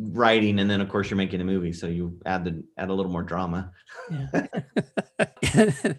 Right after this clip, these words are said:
Speaker 2: That is an understatement in regard to this film. You have worked with Clayne Crawford in the past, I believe.
Speaker 1: We had never made a, we had never made a film together. We had been trying to get some films made.
Speaker 2: Okay.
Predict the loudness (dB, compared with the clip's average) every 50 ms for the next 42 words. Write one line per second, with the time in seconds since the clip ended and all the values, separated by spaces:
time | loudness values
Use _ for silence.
0 | -10 -20 -20 -20 _ _ 8 8 8 8 6 2 -2 0 0 -2 0 2 2 0
1 | 0 0 -2 -4 -4 -6 -8 -8 -8 -8 -8 -10 -10 _ -10 -8 -4 -4 -4 -4
2 | -2 -4 -4 -4 -4 -8 -8 -4 -4 -4 -2 -2 -4 -4 -4 -6 -8 _ _ _
3 | -20 -20 -20 -20 -20 -20 -12 -12 -10 -10 -10 -14 -20 _ _ 4 6 6 8 6
4 | 6 6 6 6 6 6 4 0 2 4 6 4 4 4 0 -10 -8 -2 2 2
5 | 2 2 2 -4 _ _ _ -2 0 2 4 4 4 2 2 0 -2 -6 0 4
6 | 6 6 6 6 4 4 4 4 4 2 0 -2 0 0 0 0 -2 -6 _ -2
7 | 0 2 4 4 2 0 -2 -6 -4 -6 -6 -6 -6 -8 -6 -4 -4 -6 -6 -8
8 | -10 -14 _ _ _ _ _ -20 -12 -12 -12 -14 -14 _ 0 2 6 10 10 10
9 | 10 10 8 6 6 6 8 8 8 6 6 4 4 6 6 8 8 8 8 6
10 | 6 4 2 4 4 4 6 6 4 4 4 4 6 6 4 4 0 -2 -2 0
11 | 2 4 4 4 4 4 6 4 4 4 4 2 2 2 2 2 2 0 0 0
12 | -2 -2 0 2 2 4 4 4 6 4 4 4 2 0 0 -2 -2 -4 -2 -2
13 | -2 -2 -2 -2 -2 0 -2 -4 -4 -4 -2 -2 -2 -2 -2 -2 -2 -2 -4 -4
14 | -4 -4 -4 -4 -6 -6 -8 -8